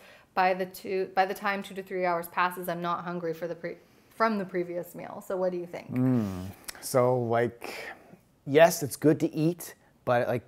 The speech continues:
Speaker 2: we always say at the end of the day, it's more about total calories as opposed to, like, eating every two hours.
Speaker 1: Yeah.
Speaker 2: Like,
Speaker 1: And
Speaker 2: the
Speaker 1: it's
Speaker 2: whole
Speaker 1: not actually true that you, that
Speaker 2: I don't
Speaker 1: eating
Speaker 2: think <laughs>
Speaker 1: frequently
Speaker 2: no,
Speaker 1: speeds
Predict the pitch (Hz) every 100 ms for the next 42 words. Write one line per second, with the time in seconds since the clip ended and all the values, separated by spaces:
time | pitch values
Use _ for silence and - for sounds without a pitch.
0 | - 117 - 135 165 - 160 147 131 143
1 | 139 131 123 127 120 117 117 135 139 131
2 | 127 127 - - 131 123 123 - 143 139
3 | 131 123 113 113 - 117 107 120 107 -
4 | 127 123 110 107 107 101 - 135 123 110
5 | - 110 107 98 85 - 196 185 180 151
6 | 147 - - - 160 160 233 254 233 220
7 | 220 - 190 185 190 180 175 170 175 -
8 | 185 - 175 175 139 165 185 156 165 -
9 | - 180 208 180 180 147